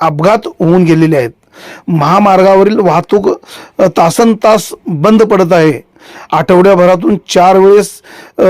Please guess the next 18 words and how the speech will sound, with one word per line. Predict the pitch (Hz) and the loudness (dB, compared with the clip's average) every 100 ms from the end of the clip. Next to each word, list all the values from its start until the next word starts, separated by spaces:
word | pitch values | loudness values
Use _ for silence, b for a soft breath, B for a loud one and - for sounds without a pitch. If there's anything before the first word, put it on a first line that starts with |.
| 185 185 180 - | 2 2 0 -2
नळदुर्ग | 202 180 175 202 214 208 | -2 0 2 2 0 0
येथील | 180 196 208 | -2 0 0
राष्ट्रीय | 208 170 - 208 | 0 0 0 0
महामार्गावर | 202 175 175 180 180 180 160 - B B - | 2 0 2 2 2 2 -2 -6 B B -6
वाहतूक | 180 165 - 226 214 | -2 -2 -2 -4 -4
विस्कळीत | 185 - 208 240 208 | -6 -2 0 0 0
होऊन | 185 180 160 B B - | 0 0 -2 B B -4
वाहनांच्या | 180 170 185 196 190 196 | -2 0 0 0 0 0
लांबच | 165 170 180 202 - | 0 0 0 -2 -2
लांब | 175 170 180 | -2 0 0
रांगा | 175 160 165 135 - B 175 170 | 0 0 -2 -4 -8 B -12 -4
या | |
ठिकाणी | 160 165 202 | -2 0 0
लागत | 202 151 160 | 0 0 -2
आहेत. | 147 135 - _ _ _ B B B - | -4 -6 -10 _ _ _ B B B -4
घटना | 175 175 214 214 180 | -4 0 0 0 0
खूप | - 220 | -2 -2
मोठ्या | 214 190 208 190 | 0 0 0 0